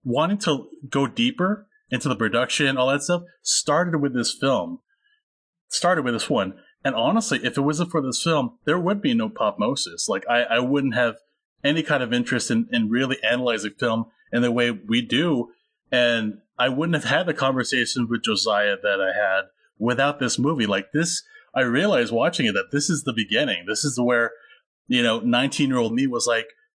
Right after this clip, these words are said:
"Hey, movies, there's much more to film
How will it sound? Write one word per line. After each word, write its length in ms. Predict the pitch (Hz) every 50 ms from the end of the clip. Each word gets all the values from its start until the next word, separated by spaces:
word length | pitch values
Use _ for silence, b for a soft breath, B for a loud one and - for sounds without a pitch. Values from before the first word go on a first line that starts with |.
| _ _
"Hey, 440 | - - 165 165 131 104 92 - - _ _ _ _ _ _ _ _
movies, 600 | - 117 135 156 160 170 175 143 127 120 - - -
there's 180 | 147 147 147
much 280 | 151 147 160 170 160 -
more 220 | 143 131 143 160
to 60 | 143
film 600 | - - - 147 147 151 143 127 113 110 107 -